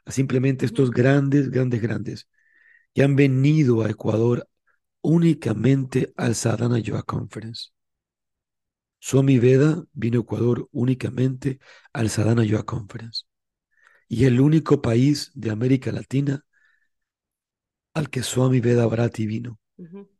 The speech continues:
Speaker 1: a
Speaker 2: Sí, el,
Speaker 1: Ecuador.
Speaker 2: el único al que visitó, es cierto.
Speaker 1: Eh, para compartir la gran tradición de los Himalayas. Ramiro Calle.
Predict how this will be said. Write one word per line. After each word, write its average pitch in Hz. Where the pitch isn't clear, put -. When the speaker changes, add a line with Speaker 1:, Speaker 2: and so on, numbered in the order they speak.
Speaker 1:
a -
Speaker 2:
Sí, -
el, -
Speaker 1:
Ecuador. 110
Speaker 2:
el 196
único 208
al 208
que 185
visitó, 165
es 165
cierto. 160
Speaker 1:
Eh, 104
para 135
compartir 113
la 113
gran 135
tradición 127
de 123
los 120
Himalayas. 113
Ramiro 127
Calle. 113